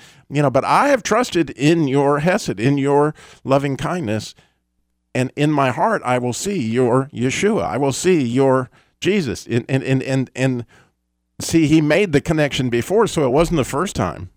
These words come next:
that, that, that King David makes reference to this. A-, and, and it's part of the deal that as we,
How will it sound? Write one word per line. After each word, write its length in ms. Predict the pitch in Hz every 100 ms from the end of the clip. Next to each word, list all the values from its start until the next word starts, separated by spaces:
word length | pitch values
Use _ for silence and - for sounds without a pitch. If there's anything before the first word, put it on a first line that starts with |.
| _ _ _ _ _ _ _ _
that, 200 | 120 117
that, 220 | 110 -
that 220 | 104 -
King 240 | - 127 107
David 460 | 117 127 110 95
makes 280 | 101 98 -
reference 480 | 104 175 233 147 92
to 140 | - 95
this. 380 | 101 98 - - _ _ _ _ _ _ _ _ -
A-, 240 | 120 -
and, 220 | 113 113 -
and 220 | 110 110
it's 160 | 104 -
part 300 | - 120 120
of 100 | 104
the 80 | 98
deal 460 | 135 262 247 - _ _ _ _ _ _ _ _
that 400 | 101 123 113 - _ -
as 360 | 131 196 190
we, 500 | 156 143 143 127 113